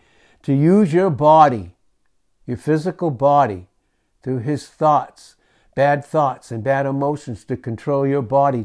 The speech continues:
to be against Christ. Because in Matthew twelve thirty and Mark nine forty, "He that is not with me is against me, and he that gathers not,"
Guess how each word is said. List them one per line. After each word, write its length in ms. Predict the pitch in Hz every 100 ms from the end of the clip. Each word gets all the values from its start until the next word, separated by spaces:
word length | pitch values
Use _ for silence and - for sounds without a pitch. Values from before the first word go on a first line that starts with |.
| -
to 80 | 120
be 240 | 147 151
against 520 | 156 135 160 165 -
Christ. 520 | - 196 214 110 - _ _ _ _ _ _ _ _ _
Because 340 | 160 160 185 165
in 140 | 175
Matthew 360 | 180 190 190 190
twelve 400 | - 196 190 -
thirty 420 | 190 196 143 107 _ _ -
and 180 | 131
Mark 340 | 139 156 160 160
nine 320 | 165 165 170
forty, 520 | - 170 175 127 98 _ _ _ _
"He 220 | - 196 208
that 200 | 190 180
is 220 | 160 -
not 320 | 185 185 135
with 260 | 175 196 160
me 200 | 147 147
is 240 | 156 143
against 580 | 170 135 170 190 - -
me, 300 | 131 143 -
and 200 | 160 165
he 260 | - 214 214
that 300 | 190 156 139
gathers 580 | 175 190 190 175 139 156
not," 480 | 185 185 165 202